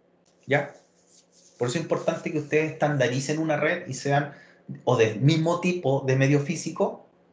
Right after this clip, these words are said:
y que sean de la misma tecnología. O sea, si voy a usar cable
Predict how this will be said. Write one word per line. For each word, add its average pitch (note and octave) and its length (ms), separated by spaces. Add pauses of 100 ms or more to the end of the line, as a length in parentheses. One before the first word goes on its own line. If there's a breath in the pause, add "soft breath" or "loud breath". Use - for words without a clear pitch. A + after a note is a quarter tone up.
(120)
y B2 100
que B2 80
sean C#3 200
de C#3 80
la A#2 80
misma C#3 280
tecnología. A#2 640
O F2+ 80
sea, - 160
si A2 120
voy B2+ 160
a - 20
usar C#3+ 380
cable D3 720